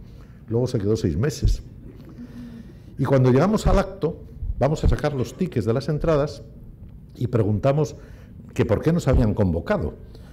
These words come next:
Porque nos habían convocado y nos habían pagado el viaje. Y dice, "Hombre, tal vez, quizá, están ustedes premiados".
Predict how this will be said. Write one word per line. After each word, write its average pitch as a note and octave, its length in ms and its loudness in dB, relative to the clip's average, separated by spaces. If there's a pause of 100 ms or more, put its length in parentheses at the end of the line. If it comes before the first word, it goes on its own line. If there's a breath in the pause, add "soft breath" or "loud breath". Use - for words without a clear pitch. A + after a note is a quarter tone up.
(120)
Porque G2 160 0
nos G2+ 160 0
habían D3 180 4
convocado D#3+ 380 2
y - 20 4
nos D#3 140 0
habían C#3+ 180 2
pagado A#2+ 200 0
el F2+ 40 0
viaje. F2+ 400 0 (360 loud breath)
Y - 40 -10
dice, A#2+ 140 0
"Hombre, B2 180 4
tal D3 340 2
vez, D3 280 2
quizá, - 460 -2
están B2 240 -4
ustedes G2+ 300 -6
premiados". D#2 520 -2